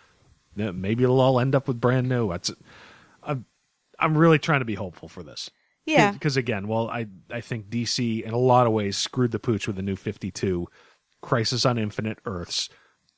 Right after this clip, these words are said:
Speaker 1: rocked my world. And, um, maybe I'm a little old to have my world rocked in that way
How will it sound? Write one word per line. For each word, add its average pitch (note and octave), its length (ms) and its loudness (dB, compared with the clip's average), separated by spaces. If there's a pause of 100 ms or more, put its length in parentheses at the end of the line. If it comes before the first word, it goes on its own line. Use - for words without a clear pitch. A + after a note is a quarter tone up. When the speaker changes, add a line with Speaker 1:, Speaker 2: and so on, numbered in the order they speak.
(140)
Speaker 1:
rocked A#2+ 600 0
my A2+ 220 0
world. F2+ 480 -4
And, G2+ 120 -8
um, A2 160 -6
maybe B2+ 200 2
I'm A#2+ 100 -2
a A#2+ 40 -2
little A#2+ 180 -2
old A#2+ 300 0
to B2 40 0
have A#2 220 -2
my G#2+ 140 -2
world A2 320 2
rocked G2+ 400 -4
in B2+ 120 2
that A#2+ 220 0
way A#2+ 440 4